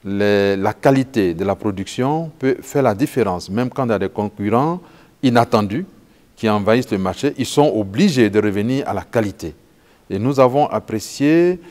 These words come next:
la qualité des produits, euh, qui, euh, sont, euh, offerts, euh, ici. Et, et surtout, euh, on a marié l'humain et la machine.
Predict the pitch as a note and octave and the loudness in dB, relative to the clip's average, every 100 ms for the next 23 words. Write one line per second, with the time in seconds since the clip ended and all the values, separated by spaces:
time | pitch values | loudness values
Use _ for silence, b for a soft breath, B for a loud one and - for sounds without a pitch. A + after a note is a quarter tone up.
0 | B B - F#2 - B2 A#2+ - B2 G2 | B B -10 -6 2 2 2 2 2 2
1 | F#2+ G#2 G2 G2 G#2+ F#2+ - E2+ E2 D#2+ | -2 -4 -4 -4 -6 -6 -6 -6 -6 -8
2 | - F2 E2 D#2+ D#2 D#2 D2 - F2+ E2+ | -14 -12 -10 -8 -6 -8 -10 -12 -12 -12
3 | - E2+ - F2 - F#2+ F#2 F2+ - E2 | -8 -8 -8 -12 -6 -2 -2 -4 -8 -10
4 | D#2+ F#2+ - D3+ G3 G#3 b b b b | -10 -12 -8 -4 -4 -6 b b b b
5 | - B2 B2+ A#2+ F3 E3+ - G#3 A#3 A3+ | -2 0 -2 -2 -6 -8 -4 -2 0 -2
6 | - B2+ B2 A#2 A#2+ B2+ C3 C#3 E3+ E3+ | 0 4 4 4 4 4 6 6 6 4
7 | G2+ A#2+ C3 C3 C#3+ G3 - - - _ | -2 2 2 4 2 0 -6 -20 -20 _
8 | _ _ _ - D#3+ C3+ A2+ - D2 | _ _ _ 0 2 2 0 -6 -14